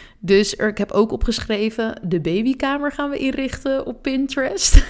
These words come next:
<laughs> Dus ik heb een heel leuk Pinterest-board met kantoor en babykamer en muurkleuren.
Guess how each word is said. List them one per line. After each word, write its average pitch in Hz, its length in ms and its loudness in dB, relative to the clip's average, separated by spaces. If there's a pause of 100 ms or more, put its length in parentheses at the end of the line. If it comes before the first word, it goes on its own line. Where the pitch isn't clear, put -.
(400)
<laughs> - 560 -8
Dus 330 140 0
ik 359 100 2
heb 262 140 0
een 220 100 2
heel 269 520 0
leuk 180 260 -4
Pinterest-board 285 1080 0
met 190 320 0
kantoor 277 760 -4
en 233 200 -2
babykamer 254 760 0
en 233 240 4
muurkleuren. 262 840 4